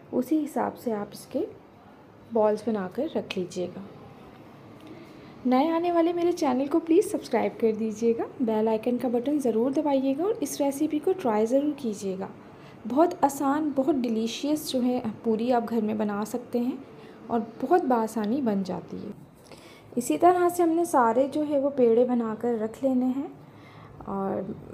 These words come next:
काफ़ी बन जाती हैं। इसमें हम दो से तीन परसेंट थे तो उस, हमारे लिए बहुत था दो कप मैदा। आप लोग जितना चाहें quantity बढ़ा सकते हैं। इनको cover करके आपने रख देना। अब हमारा, हम चलते हैं तरकारी की तरफ, आलू की तरकारी।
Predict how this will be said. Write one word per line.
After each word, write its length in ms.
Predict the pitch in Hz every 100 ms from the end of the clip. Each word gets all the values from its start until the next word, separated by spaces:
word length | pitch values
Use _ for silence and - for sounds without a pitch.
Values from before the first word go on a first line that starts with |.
| - - -
काफ़ी 260 | - 262 330
बन 180 | 330 277
जाती 320 | 269 262 262
हैं। 80 | 277
इसमें 200 | 277 285
हम 160 | 277
दो 160 | 254 240
से 140 | 240
तीन 280 | 262 247 254
परसेंट 420 | 254 247 269 247
थे 100 | 254 247
तो 160 | 240
उस, 140 | 240 -
हमारे 320 | 240 220 214
लिए 120 | 226
बहुत 320 | 220 226 247 247
था 80 | 226
दो 160 | 208 220
कप 220 | 214 220
मैदा। 280 | 226 214 196
आप 360 | 294 - - 226
लोग 100 | 226
जितना 320 | 233 226 240
चाहें 320 | 247 254 262 262
quantity 480 | - 220 214 208
बढ़ा 340 | 254 240 214 202
सकते 340 | 208 202 -
हैं। 220 | 202 202 - - - - - - - - - - - - - - -
इनको 220 | 226 262
cover 300 | 262 240 254
करके 280 | 277 269 294
आपने 240 | 269 269
रख 200 | 254 233
देना। 180 | 262 269
अब 60 | 294
हमारा, 360 | 277 240 220
हम 140 | 226 233
चलते 360 | 240 226 220
हैं 120 | 254 262
तरकारी 480 | 240 220 196 190 220
की 100 | 262
तरफ, 320 | 277 277 285
आलू 220 | 247 240
की 140 | 277
तरकारी। 500 | 262 254 254 233 302